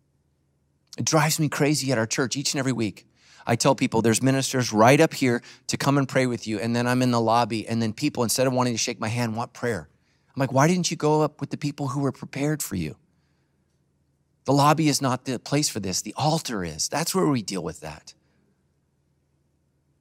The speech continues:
The lobby is for fellowship. The altar is for confession. "Call the elders to anoint you with oil." Listen to this. "In the name of the Lord."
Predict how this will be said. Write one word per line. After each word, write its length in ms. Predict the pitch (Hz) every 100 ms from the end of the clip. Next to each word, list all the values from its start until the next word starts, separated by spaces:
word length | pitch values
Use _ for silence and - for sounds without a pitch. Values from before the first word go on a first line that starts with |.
| _ _ _ _ _
The 100 | -
lobby 600 | 127 139 170 156 110 95 _ _ _ _
is 100 | 117
for 140 | - 113
fellowship. 540 | 151 156 - 107 -
The 140 | 117 -
altar 560 | 135 160 - 92 87 _ _ _ _
is 120 | -
for 120 | -
confession. 600 | - - - 165 175 - - _ _ _ _ _ _ _ _ _ _ _ _ _ _ _ _ _ _ _ _ _ _ _ _ _ _ _ _ _ -
"Call 260 | 156 170
the 160 | 190 185
elders 360 | 147 143 110 -
to 160 | 135
anoint 360 | 120 113 127 147
you 100 | 131
with 140 | 117 -
oil." 380 | 104 104 87 104
Listen 320 | 127 165 202
to 60 | 120
this. 260 | - - - _ _ _ _ _ -
"In 120 | 113
the 100 | 101
name 260 | 104 117 151
of 100 | 156
the 80 |
Lord." 340 | 143 127 107